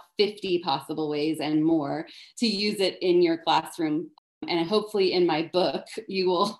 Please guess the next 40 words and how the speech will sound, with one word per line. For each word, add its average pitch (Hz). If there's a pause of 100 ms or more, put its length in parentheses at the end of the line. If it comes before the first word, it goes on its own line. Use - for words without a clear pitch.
(160)
<laughs> -
want 196
to 196
learn 202
more 180
about 175
all 170
these 175
ver-, 170 (120)
various 175
details 175
about 165
how 165
to 165
use 165
them. 160
I 160
currently 190
have 170 (100)
twenty-five 170
s-, - (500)
different 180
ways 160
to 165
use 156
them, 147
and 156
I'm 151
hoping 170
to 160
have 151
fifty. 151 (1300)
But 254
the 269
one 294
that 302
I 202
really 196 (680)
wanna 185
just 175